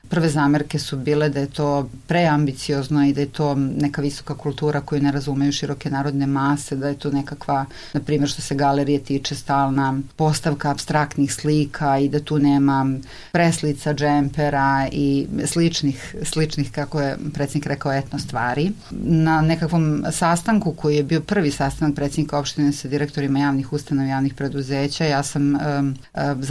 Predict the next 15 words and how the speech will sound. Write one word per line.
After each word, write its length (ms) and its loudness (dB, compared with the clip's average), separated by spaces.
zapravo 180 0
pozvana 640 0
na 180 2
odgovornost 920 0
zbog 240 -10
toga 240 -2
što 180 -6
se 300 -2
u 280 -2
tom 260 -2
trenutku, 580 0
kako 320 -8
je 100 -4
predsednik 500 -2
procenio, 720 0